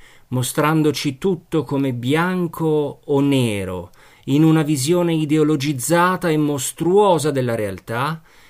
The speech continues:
ci rende settari, invidiosi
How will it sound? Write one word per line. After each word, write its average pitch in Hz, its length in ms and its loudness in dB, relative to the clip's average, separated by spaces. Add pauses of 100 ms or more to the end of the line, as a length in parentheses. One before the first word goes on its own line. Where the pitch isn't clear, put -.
(180)
ci - 200 0
rende 185 360 2
settari, 95 920 -4 (300)
invidiosi 165 1080 2